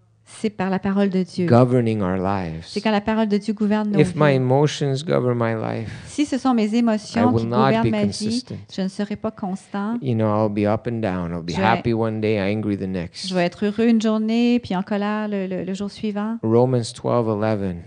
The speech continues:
Speaker 1: Dans Romains douze onze.
Speaker 2: says the, um,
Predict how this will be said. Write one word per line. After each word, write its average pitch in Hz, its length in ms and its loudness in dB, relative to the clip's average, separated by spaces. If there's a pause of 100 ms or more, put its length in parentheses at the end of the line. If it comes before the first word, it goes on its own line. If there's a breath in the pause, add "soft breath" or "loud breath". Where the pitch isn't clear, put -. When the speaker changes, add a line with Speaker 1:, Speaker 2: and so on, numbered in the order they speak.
(160)
Speaker 1:
Dans 208 120 -2
Romains 180 260 -4 (560)
douze 214 640 -2 (240)
onze. 220 320 2
Speaker 2:
says 110 540 0
the, 98 140 -6 (280)
um, 90 220 -6